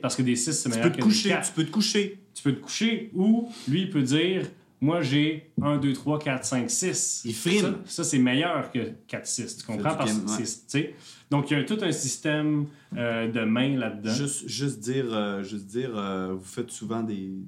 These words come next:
Speaker 2: vous, vous appelez des gens à l'extérieur du podcast. Ben là, je vais le faire aujourd'hui.
Speaker 1: Mm.
Speaker 2: Si ma sœur Léane m'écoute, ben,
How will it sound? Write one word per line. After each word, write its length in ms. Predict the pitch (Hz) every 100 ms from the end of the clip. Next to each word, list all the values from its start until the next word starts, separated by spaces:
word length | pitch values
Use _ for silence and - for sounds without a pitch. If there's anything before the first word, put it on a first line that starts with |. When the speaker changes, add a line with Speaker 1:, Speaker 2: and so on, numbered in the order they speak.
| - - - _ _ - - -
Speaker 2:
vous, 440 | 95 95 - -
vous 200 | 98 104
appelez 280 | 110 117 120
des 220 | 110 101
gens 300 | 98 110 110
à 60 | 95
l'extérieur 440 | 98 - 110 101
du 100 | 95
podcast. 400 | 110 98 - 131
Ben 160 | 110 95
là, 80 | 104
je 80 | 104
vais 60 |
le 60 | 92
faire 220 | 110 110
aujourd'hui. 380 | 101 95 90 127
Speaker 1:
Mm. 60 | 151
Speaker 2:
Si 160 | - 120
ma 120 | 110
sœur 260 | 113 127 120
Léane 380 | 110 104 117 113
m'écoute, 380 | 95 - 160 160 - - _
ben, 180 | 110